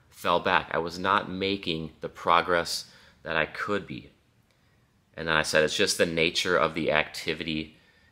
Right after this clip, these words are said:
And Britland, awesome comment, by the way. And it is the nature of the activity. Training is hard. It's very difficult to push yourself forward.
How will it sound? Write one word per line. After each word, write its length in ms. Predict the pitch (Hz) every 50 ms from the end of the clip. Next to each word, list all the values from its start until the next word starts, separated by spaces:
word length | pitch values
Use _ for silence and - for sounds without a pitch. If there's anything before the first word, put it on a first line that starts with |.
| _ -
And 460 | - 78 78 76 76 73 73 71 - - - - _ _
Britland, 340 | - 85 60 71 76 73 - -
awesome 360 | 76 76 76 - - 71 69
comment, 400 | - 76 71 67 67 64 - -
by 120 | - -
the 100 | - -
way. 180 | - 64 65 - - - _ _ -
And 160 | - 85 80 76
it 140 | 110 -
is 240 | - 95 120 123 -
the 100 | 113 110
nature 360 | 98 92 92 90 - - 98
of 60 | 85 82
the 120 | 87 82
activity. 600 | 78 - - - 87 80 71 71 71 69 67 - - - - - _ _ _ _ _ _ _ _ _ _ _ -
Training 600 | - - - - 98 95 101 110 123 131 131 -
is 440 | - - 87 87 85 76 - - -
hard. 520 | - - - - 87 87 82 65 55 - - - -
It's 220 | - 92 - - -
very 420 | 80 82 - 107 107 110 107 104
difficult 680 | 87 - 82 - - 85 - - 76 76 73 - - - _ _ _ _ _ -
to 80 | -
push 280 | - - - 87 - -
yourself 400 | 85 - - - 85 78 - -
forward. 380 | - 80 78 69 69 67 -